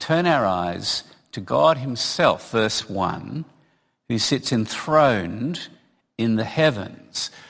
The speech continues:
whose throne ascends over all circumstances, and then come and lay ourselves and our troubles before him. So if you're having trouble figuring out what to pray for something, pray verse one.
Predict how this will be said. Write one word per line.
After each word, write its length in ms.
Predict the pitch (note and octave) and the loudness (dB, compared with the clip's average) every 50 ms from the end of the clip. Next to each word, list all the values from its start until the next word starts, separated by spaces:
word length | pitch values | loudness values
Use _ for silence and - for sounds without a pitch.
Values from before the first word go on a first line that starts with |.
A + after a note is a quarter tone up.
| - - _ _ | -20 -20 _ _
whose 180 | - C#3 B2 - | -2 -2 -2 -2
throne 340 | - - D#3+ D3 D3 C#3 C3+ | 0 4 4 4 6 4 0
ascends 540 | B2+ - - - G3+ F#3+ F3 D#3 C#3+ C3 | -2 -2 -2 2 2 2 2 2 0 2
over 260 | C#3 C3+ B2+ A#2 B2+ D3 | 2 2 2 2 2 2
all 200 | E3 G3 F#3+ D3+ | 4 4 2 0
circumstances, 1200 | - - D#3 C3 A#2 - B2+ G2+ - - - A2+ G2 F2+ - - - - - - C3+ C#3 - - - - - - - - _ | -2 0 0 -2 -2 -2 -8 -8 -8 -6 -6 -4 -6 -6 -8 -10 -16 -16 -16 -14 -10 -10 -10 -10 -12 -20 -20 -20 -20 -12 _
and 140 | - A2+ A#2+ | -4 0 0
then 160 | B2+ B2+ A#2 | 0 0 0
come 220 | - - C#3+ C3 | 0 0 0 0
and 100 | B2+ B2 | 0 0
lay 240 | B2+ C#3+ D#3 D#3+ D3 | 0 2 4 4 4
ourselves 600 | C#3+ C3+ - - - - G3+ E3+ C#3 A#2+ G#2 - | 4 2 0 -2 -2 0 2 2 2 0 -2 -4
and 100 | - A2+ | -4 -4
our 80 | G#2 G#2 | -4 -4
troubles 420 | - - - A2+ F#2 G2 G2 F#2 | -4 -2 -2 -2 -2 -2 -6 -8
before 460 | - - A2 - - - C3 B2+ B2+ A#2+ | -10 -12 -14 -10 -6 -4 -2 -2 -2 -2
him. 440 | G#2+ D#3 E3+ E3+ - A#2+ G2+ - - _ _ _ - - - - - _ _ _ _ _ _ _ _ | -2 -4 -4 -4 -4 -6 -8 -12 -20 _ _ _ -20 -20 -20 -20 -20 _ _ _ _ _ _ _ _
So 200 | - - E3 D#3+ | 2 4 6 6
if 160 | E3 D#3 - | 6 4 2
you're 100 | F3 E3+ | 2 4
having 220 | F3+ A3 B3+ B3+ | 4 4 2 2
trouble 420 | A3+ - - F3 E3 C3+ C3 B2 A#2 | -2 2 4 4 4 4 2 0 0
figuring 400 | - - E3+ D3+ D#3 C#3+ C3+ B2+ | 0 -2 0 0 2 0 2 0
out 140 | A#2+ A#2+ C3 | 0 0 0
what 140 | D3 C#3+ | -2 -4
to 80 | - B2+ | -4 -12
pray 300 | - - C#3+ B2+ C#3 C#3+ | -6 2 2 4 4 2
for 120 | B2+ C#3+ | 0 -4
something, 320 | C3 - - G#2+ G2+ A2+ A2 | -6 -4 -4 -4 -4 -4 -10
pray 320 | - - - G#3 B3+ C4 | -10 -2 0 2 2 2
verse 380 | G3+ D#3 C#3+ B2+ B2+ - - - | 0 0 0 0 0 -2 -4 -4
one. 500 | D#3+ G3 A#3 A#3+ E3 G2 E2 - - | -2 -2 -2 -2 -2 -6 -8 -12 -18